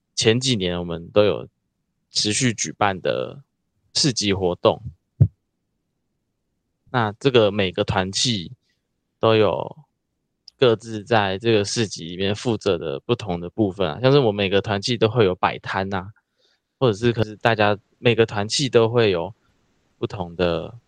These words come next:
工作去举办这个市集。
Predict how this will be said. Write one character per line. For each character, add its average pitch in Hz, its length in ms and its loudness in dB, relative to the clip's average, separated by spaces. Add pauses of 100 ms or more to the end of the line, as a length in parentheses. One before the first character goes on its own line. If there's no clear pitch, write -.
(200)
工 117 240 2
作 107 340 0 (160)
去 107 340 -4 (200)
举 80 160 -18
办 104 200 2
这 98 180 0
个 71 300 -4 (680)
市 117 260 0
集。 - 300 -10